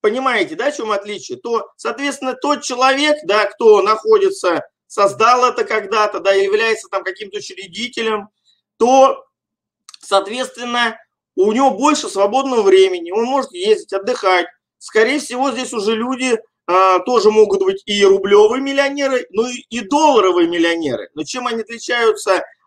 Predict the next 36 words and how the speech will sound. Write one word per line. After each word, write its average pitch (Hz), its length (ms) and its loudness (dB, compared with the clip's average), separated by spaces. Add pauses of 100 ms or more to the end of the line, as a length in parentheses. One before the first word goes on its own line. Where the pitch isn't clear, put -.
от, 190 320 4
э, 196 320 2 (800)
тех 208 220 0
людей, 208 220 0
которые 196 300 0
на 196 60 -4
себя, 247 260 0
у 240 40 -6
них 196 120 -2
больше 254 320 -4
свободного 202 680 -4
времени. 196 540 0 (640)
Больше 226 260 2
свободного 202 500 0
времени. 180 420 0
То, 185 140 0
что 185 160 -6
у 226 40 -4
них 240 240 -8
есть 220 180 -4
свои 202 320 0
заместители, 226 880 -6
директора 180 800 0
там 175 160 -4
и 180 60 -6
так 180 180 -2
далее. 147 340 0 (440)
Также, 254 300 2
э, 214 880 4 (400)
в - 240 -18
тот 277 240 -2
сектор, 277 400 -4
который 220 460 0
приглашаем 220 720 -2
мы 311 200 -4
вас, 185 380 0